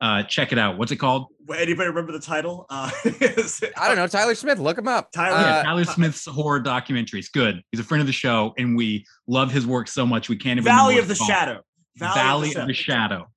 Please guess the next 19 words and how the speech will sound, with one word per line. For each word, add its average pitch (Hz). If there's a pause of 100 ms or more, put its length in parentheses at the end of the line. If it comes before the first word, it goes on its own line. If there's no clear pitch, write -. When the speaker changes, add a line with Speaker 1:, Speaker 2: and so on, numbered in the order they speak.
(120)
Speaker 3:
Yeah. 101 (580)
Speaker 1:
But 180
horror 220
Speaker 3:
That's 240
how 208
Speaker 1:
movies 196
Speaker 3:
much 185
we 170
love 147
him, 135
is 123
we 143
don't 156
wanna, 143
like, 123 (1000)
disparage 123 (320)
him 110
by 95
memorizing 101